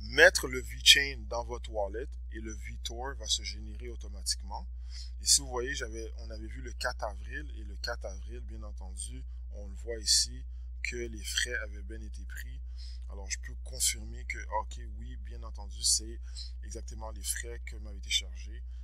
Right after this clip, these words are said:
qui équivaut à quarante-huit sous. C'est très minime. Euh,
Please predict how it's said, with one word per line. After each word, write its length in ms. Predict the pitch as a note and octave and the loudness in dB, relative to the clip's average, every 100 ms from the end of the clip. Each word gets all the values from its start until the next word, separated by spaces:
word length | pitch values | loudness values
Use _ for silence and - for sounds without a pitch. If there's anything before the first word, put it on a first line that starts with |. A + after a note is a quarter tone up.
| - | -8
qui 320 | - - A#2+ - | -6 -6 -8 -8
équivaut 500 | A2+ - - - A#2+ A2+ | -8 -8 -8 -6 -6 -2
à 180 | A2 A2+ - | 0 -2 -4
quarante-huit 580 | - A2 G#2+ G#2+ - - | -2 -2 -2 2 2 6
sous. 280 | - - - - - - | 6 6 2 -8 -8 0
C'est 220 | - - | 0 2
très 220 | - B2 | 2 2
minime. 500 | C#3 B2 A#2 B2+ F3 - - - - - - | 0 -4 -6 -6 -6 -6 -8 -8 -6 -8 -6
Euh, 560 | G#2+ G#2+ G#2 G#2 G#2 | -6 -6 -6 -6 -6